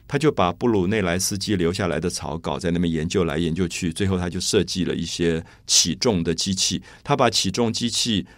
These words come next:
拿到这个教堂大圆顶的边边的一个小走廊那个地方去，然后用几边的这个力量去把这个金属球拉上去，最后金属球就架到这个大教堂上面。这是他所谓的出世提升，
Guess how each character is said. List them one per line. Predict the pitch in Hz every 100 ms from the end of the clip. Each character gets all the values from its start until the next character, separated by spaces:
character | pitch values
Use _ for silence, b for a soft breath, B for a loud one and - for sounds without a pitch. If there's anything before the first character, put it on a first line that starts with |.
| B
拿 | - 95 87 123
到 | 151 113
这 | 98 101
个 | 101
教 | 143 117
堂 | 92 98
大 | 135 113
圆 | 90 101
顶 | 95 80
的 | 87 90 - -
边 | 147 135 135
边 | 139 123 123
的 | 120
一 | -
个 | 101
小 | 101 - 65 67 -
走 | - 87 71
廊 | 65 87
那 | 117
个 | 87
地 | 87
方 | 87
去， | 92 - 90 B B B
然 | 104
后 | 117
用 | 135 131
几 | 123 - 90
边 | 90 147 156 -
的 | 110 95
这 | 117 107
个 | - 80 69 b -
力 | 85 135
量 | 117 104 - B B
去 | - 151
把 | 101 80
这 | 104
个 | 101
金 | 110
属 | 117 104
球 | - 73
拉 | 76 101 113
上 | 117 87
去， | - 85 B B
最 | - 123
后 |
金 | 101 101
属 | 101
球 | 87 76
就 | 82
架 | 78 95 67
到 | 76 - - b b _ _ _ _
这 | -
个 | 82
大 | 87
教 | 80 71
堂 | - 92
上 | - 73
面。 | 85 98
这 | 180
是 | 190
他 | 160 170 165 b b b b b b
所 | - 113
谓 | 156
的 | 151 110
出 | 101 - 143
世 | 147 - 123
提 | 92 - 85
升， | - 95 87